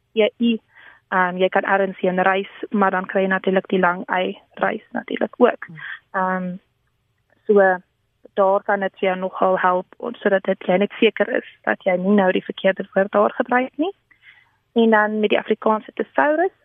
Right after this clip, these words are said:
Speaker 1: ehm, het ons bykans tagtig duisend woordsinonieme, ehm, sodat jy maklik alternatiewe woorde kan vind wat meer gepas is vir jou skryfstuk. Die woordafbreker is veral lekker as jy nie jou laerskoolonderrig kan onthou nie.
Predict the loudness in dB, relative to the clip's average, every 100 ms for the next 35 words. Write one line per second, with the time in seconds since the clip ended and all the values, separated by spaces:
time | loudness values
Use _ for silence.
0 | -12 -6 -4 -4 -4 -4 -4 -6 -8 _
1 | _ _ _ -2 0 2 -2 -2 -2 -2
2 | 0 -4 -4 -6 -4 -4 -10 -2 2 2
3 | 0 -2 0 2 2 2 0 -4 -20 -16
4 | -14 -12 -2 2 2 0 -6 0 2 2
5 | 0 2 0 0 -2 -2 -2 -4 -2 -2
6 | -2 0 2 2 2 0 2 2 2 -2
7 | _ _ -8 -8 -4 -4 -4 -8 -6 0
8 | 4 4 2 -2 0 -2 -2 -12 _ -10
9 | -8 -12 -8 -6 -6 -10 -16 -16 -20 _
10 | _ _ _ _ _ _ 2 4 4 2
11 | 2 -2 0 0 2 0 -2 -2 2 2
12 | 2 0 -2 -2 -8 -8 -2 2 2 2
13 | 0 0 -2 -4 -2 0 0 0 -4 -6
14 | -6 -6 -2 0 2 0